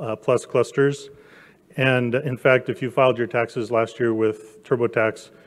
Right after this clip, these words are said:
you filed your taxes with Kubernetes. Uh, and for all those clusters, we're using GitOps kind of as a standard mechanism, uh, to deploy apps to,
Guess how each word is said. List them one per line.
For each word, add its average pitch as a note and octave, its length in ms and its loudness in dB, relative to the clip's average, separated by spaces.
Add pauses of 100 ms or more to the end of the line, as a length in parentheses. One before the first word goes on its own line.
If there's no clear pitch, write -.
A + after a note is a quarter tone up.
(240)
you A#2+ 100 -8
filed A#2 240 -2
your G#2+ 100 -6
taxes A2 360 -4
with G#2 140 -8
Kubernetes. G2 600 -12 (640)
Uh, A#2 200 0 (100)
and B2 180 -2
for C3+ 140 6
all D3 180 10
those D3+ 180 6
clusters, C#3 480 0
we're B2 100 4
using A#2+ 340 -4
GitOps A#2+ 560 2
kind C3 200 -4
of B2 80 0
as A2+ 160 2
a A2 60 0
standard A#2+ 400 -4
mechanism, A2+ 680 -2 (460)
uh, A#2 120 -4
to A#2 160 -2
deploy A#2 540 4
apps A2+ 400 -4
to, G#2 340 -2